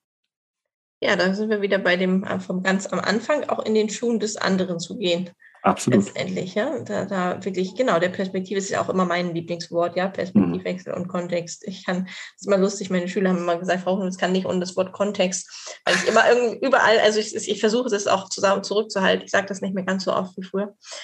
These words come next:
Speaker 1: aber für mich gibt es immer überall einen Kontext, weil letztendlich <laughs> kommen wir von einem zum anderen, ja.
Speaker 2: Ja, klar.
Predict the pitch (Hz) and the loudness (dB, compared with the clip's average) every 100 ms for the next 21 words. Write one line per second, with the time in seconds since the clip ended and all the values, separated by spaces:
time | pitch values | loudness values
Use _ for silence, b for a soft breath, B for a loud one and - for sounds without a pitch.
0 | B - 202 196 208 208 214 - - 208 | B 0 2 2 0 0 -6 -8 0 2
1 | 190 185 196 185 185 190 190 185 - 185 | 4 4 4 4 2 0 0 -2 2 4
2 | 190 - 208 190 359 311 - - 269 302 | 4 4 4 4 4 2 4 6 6 6
3 | 254 233 - 220 - 202 208 214 214 220 | 4 4 4 4 6 4 2 -2 -2 0
4 | - 208 202 - 240 - - 202 - 247 | 4 2 4 2 2 2 4 4 6 4